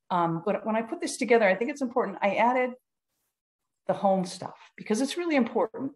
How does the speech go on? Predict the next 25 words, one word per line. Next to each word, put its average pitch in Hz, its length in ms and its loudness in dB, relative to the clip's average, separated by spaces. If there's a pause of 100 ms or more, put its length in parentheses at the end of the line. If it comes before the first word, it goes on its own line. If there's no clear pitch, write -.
when 196 160 -4
you, 180 240 0
when 196 140 0
you're 180 100 4
selecting 180 540 0
a 156 40 0
career, 160 420 0
when 151 180 -2
you're 147 240 -2 (400)
deciding 190 720 4
who 214 240 -4
you 208 200 4
are 180 200 6
and 175 80 0
what 175 200 -2
you 202 80 -6
wanna 170 220 -2
be. 160 380 0 (320)
Um, 165 580 4
you 196 80 -4
know, 180 60 2
I 202 80 2
was 262 160 -2
a, 160 160 2 (260)
a 170 60 -2